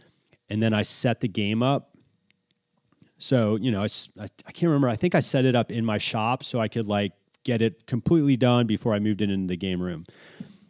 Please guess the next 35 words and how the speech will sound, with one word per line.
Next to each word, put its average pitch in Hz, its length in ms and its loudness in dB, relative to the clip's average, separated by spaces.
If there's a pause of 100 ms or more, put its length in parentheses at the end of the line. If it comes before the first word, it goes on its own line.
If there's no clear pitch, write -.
(180)
And 107 500 0 (100)
I 113 340 -2
had 156 540 -4
to 127 640 -2 (400)
lower 135 880 0 (640)
the 104 140 -2
head 98 800 -2 (580)
for 117 220 -2
something. 151 920 -4
Maybe 123 300 2
it 135 40 4
was, 123 300 -2
I 110 80 -8
don't, 123 100 -4
I 101 80 -12
can't 135 200 -4
remember 113 220 -2
what 107 140 0
it 101 40 0
was. 98 220 -2
Maybe 113 240 0
it - 20 -2
was 107 120 -6
to 98 100 -6
wire 92 320 -4
some-, 87 160 -12
I 107 80 -8
don't 85 160 -12
know. - 200 -18
I 104 120 -4
had 113 120 2
to 104 80 0
lower 101 240 2
the 92 80 0
head, 110 360 0